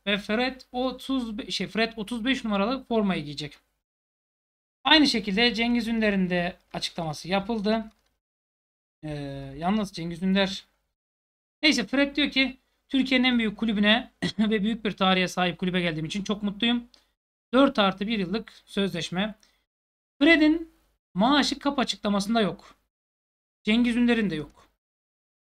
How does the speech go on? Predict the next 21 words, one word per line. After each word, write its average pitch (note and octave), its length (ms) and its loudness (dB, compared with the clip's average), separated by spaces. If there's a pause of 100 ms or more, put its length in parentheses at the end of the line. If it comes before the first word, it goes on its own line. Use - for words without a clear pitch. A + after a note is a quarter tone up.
(200)
Bu A#3+ 60 2
ne D4 120 8
demek G3+ 220 0
biliyor D#4+ 140 0
musun? F#3+ 280 -4
Üç C4 220 -6
nokta A#3+ 260 -4
sekiz A#3 400 -6
milyon F#3+ 380 0
Euro'dan G#3+ 400 -2
daha F3+ 300 0
az - 360 -10 (480)
kap F3 140 -4
açıklamasında D#3 840 -6 (520)
verildiğine D#3+ 420 -2
göre. C3+ 260 -12 (1120)
Şey, F3 180 2
verilmediğine G3 460 0
göre, C#3+ 160 -6
özür D#3 220 -6
dilerim. C#3+ 240 -10